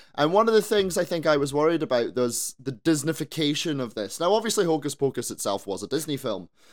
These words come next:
Um, but, you know, I think there was a concern from me that whilst Hocus Pocus is obviously aimed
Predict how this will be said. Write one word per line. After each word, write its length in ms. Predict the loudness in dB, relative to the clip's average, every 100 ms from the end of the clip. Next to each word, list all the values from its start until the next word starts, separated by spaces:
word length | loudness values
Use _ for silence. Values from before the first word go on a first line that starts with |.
| -20 _
Um, 480 | -4 -2 -2 -4 -10 -18 -2
but, 320 | 2 2 0 _ _ _ _ _ _ _ _ _ -4
you 100 | 0
know, 300 | 2 0 -2 -6
I 60 | -4
think 400 | -2 -2 -4 -18 -20 _ _ _ -8
there 200 | 0 4
was 400 | 4 2 -2 -6 _ _ _ _ _ _ _ _
a 80 | -8
concern 720 | -4 2 2 4 4 4 -2
from 300 | -4 -2 -2
me 300 | -2 -4 -8 -16 -20 -20 _ 0
that 600 | 4 4 0 _ -10 -10 _ _ _ _ _ _ -6
whilst 400 | 2 2 2 -6
Hocus 340 | -4 -2 -2 -2
Pocus 380 | -2 -2 -8
is 60 | -4
obviously 460 | -2 -2 -4 -6 -2
aimed 560 | 0 0 0 -4 -6